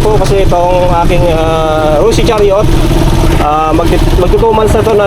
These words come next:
hindi ko na-change oil, pero yung tunog niya, nati-, matining pa rin, mga ka-best friend. So, ibig sabihin, yung oil na yun ay,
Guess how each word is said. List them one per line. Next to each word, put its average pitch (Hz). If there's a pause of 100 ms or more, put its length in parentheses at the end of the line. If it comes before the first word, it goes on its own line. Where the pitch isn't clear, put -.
hindi 190
ko 196
na-change 190
oil, 180
pero 190 (560)
yung 202
tunog 247
niya, 202
nati-, 214 (160)
matining 233
pa 226
rin, 220
mga 202
ka-best 180
friend. 196 (1800)
So, 214
ibig 233
sabihin, 214
yung 214
oil 214
na 202
yun 175 (160)
ay, 175